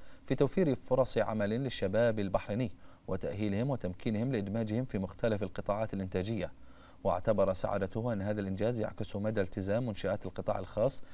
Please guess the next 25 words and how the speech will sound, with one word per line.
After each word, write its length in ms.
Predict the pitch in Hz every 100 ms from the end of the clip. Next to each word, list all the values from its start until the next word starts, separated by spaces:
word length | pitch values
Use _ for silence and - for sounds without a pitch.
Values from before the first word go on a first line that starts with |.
| - -
بدعم 300 | 123 160 175
التنمية 360 | 127 - 139 113
الاقتصادية 600 | 95 - 107 107 110 117
المستدامة 600 | 98 101 95 92 95 131
في 140 | -
مملكة 360 | 98 92 107 - 95
البحرين 420 | 95 - 135 101 - - - -
وجعل 340 | 95 110 110
المواطن 380 | 98 92 110 123
الخيار 360 | 110 - 110 101
الأول 480 | - 123 95 123 120
في 140 | 107
سوق 180 | - 98
العمل، 280 | 101 127 85 - - - - 98
داعيا 320 | 98 95 127
الشركات 580 | 113 - 90 - 127 110
إلى 120 | 92
تبني 360 | - 98 117
سياسات 540 | 98 101 92 - 113 104
فاعلة 540 | 90 135 113 95 85 - - -
لاستقطاب 460 | 107 - - 120 113
المزيد 380 | 95 98 123 107
من 180 | 98
الكفاءات 520 | 92 - 92 98 113 101
الوطنية، 580 | 92 98 113 104 117